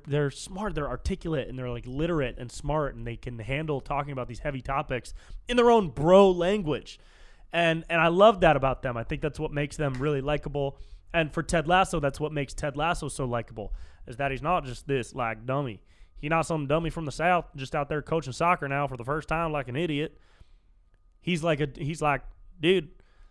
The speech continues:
yeah, man, we can figure this out. We just gotta work together, you know? It's like Steve Jobs always said, if the mind is right, then the design will take time," or whatever the thing is that he says. Um,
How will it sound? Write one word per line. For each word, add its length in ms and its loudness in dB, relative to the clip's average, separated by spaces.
yeah, 180 4
man, 180 0
we 80 -2
can 80 -8
figure 200 -6
this 180 -6
out. 160 0
We 60 -4
just 120 -14
gotta 160 -4
work 200 -6
together, 320 0
you 100 -6
know? 100 -4
It's 140 -8
like 140 -8
Steve 280 -6
Jobs 320 0
always 220 -4
said, 300 -2
if 80 -14
the 100 -16
mind 280 -6
is 100 -10
right, 260 -2
then 140 -6
the 80 -6
design 400 -4
will 60 -8
take 200 -8
time," 380 -2
or 100 -2
whatever 480 8
the 100 0
thing 220 -2
is 140 -4
that 120 -6
he 60 -8
says. 220 -8
Um, 520 2